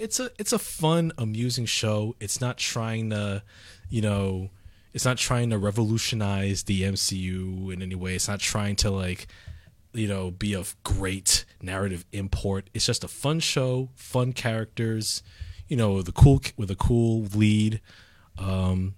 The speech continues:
I'm interested in seeing how she'll fit into the larger M C U moving forward with the future films and shows.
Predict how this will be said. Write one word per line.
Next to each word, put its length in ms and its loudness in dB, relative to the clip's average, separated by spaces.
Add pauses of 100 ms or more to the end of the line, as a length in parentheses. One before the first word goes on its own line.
I'm 200 6
interested 260 2
in 120 0
seeing 320 0
how 340 0
she'll 260 -4
fit 220 -10
into 180 -4
the 80 -2
larger 380 -2
M 80 -2
C 160 -2
U 100 -2
moving 240 -4
forward 580 2
with 140 -4
the 80 -4
future 380 -6
films 400 -2
and 80 -12
shows. 580 -2